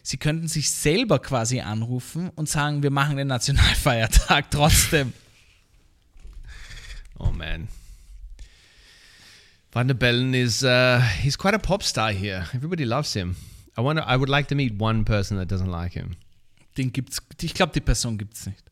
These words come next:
Speaker 2: Gibt's nicht?
Speaker 1: Also ich glaub, spätestens, wo er den Clip gemacht hat, ähm, mit den Kindern und hat gesagt, liebe Eltern,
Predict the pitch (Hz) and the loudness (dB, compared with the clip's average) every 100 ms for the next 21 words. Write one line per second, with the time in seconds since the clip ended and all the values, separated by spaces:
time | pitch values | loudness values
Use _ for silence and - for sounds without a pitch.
0 | _ _ _ _ _ _ 117 101 110 156 | _ _ _ _ _ _ -2 0 0 0
1 | - - - _ - - _ _ _ _ | -2 -12 -20 _ -20 -20 _ _ _ _
2 | _ - 156 185 - 196 - - 208 240 | _ -4 0 0 0 0 0 2 2 2
3 | 233 208 - 202 156 147 170 165 165 160 | 2 0 0 -4 0 2 6 8 8 6
4 | - - - - 151 160 - 233 - - | -2 -12 -14 2 4 6 2 0 0 0
5 | 175 151 - - 156 156 - 139 135 131 | 0 2 2 4 4 4 -2 0 0 0
6 | - _ 156 208 180 170 156 - 208 214 | -6 _ 0 2 2 -2 -2 0 2 2
7 | 202 175 165 156 143 147 - 143 165 196 | 0 0 -2 -2 -2 -2 -4 -2 0 2
8 | 180 143 160 160 151 147 151 | 2 2 0 2 2 2 0